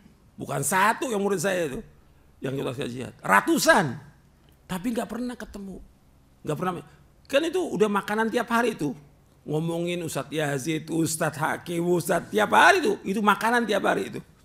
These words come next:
digibahi, tazir. Nah sekarang kemudian katanya mereka tobat. Ya urusan tobat, urusan mereka dengan siapa?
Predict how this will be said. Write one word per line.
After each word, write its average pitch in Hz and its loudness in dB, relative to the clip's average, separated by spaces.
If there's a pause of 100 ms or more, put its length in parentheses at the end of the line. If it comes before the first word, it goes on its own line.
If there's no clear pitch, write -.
digibahi, 120 -6 (640)
tazir. 117 -6 (720)
Nah - -4
sekarang 247 0 (400)
kemudian 214 -2
katanya 220 0
mereka 214 -4
tobat. 185 0
Ya 143 0
urusan 165 -2
tobat, 190 2
urusan 196 0
mereka 208 -2
dengan 226 2
siapa? 202 6